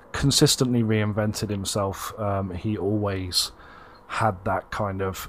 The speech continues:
period where he was away, um, before entering a new storyline. He's,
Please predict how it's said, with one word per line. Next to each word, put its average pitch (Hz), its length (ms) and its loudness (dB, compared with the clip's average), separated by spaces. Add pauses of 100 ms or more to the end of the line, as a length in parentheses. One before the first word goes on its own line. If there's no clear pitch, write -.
(140)
period 101 420 0
where 98 240 0
he 92 80 -2
was 92 180 -4
away, 98 420 0 (200)
um, 98 240 -2
before 98 420 -2
entering 98 300 -4
a 95 60 -6
new 95 120 -4
storyline. 101 640 2 (440)
He's, - 580 -2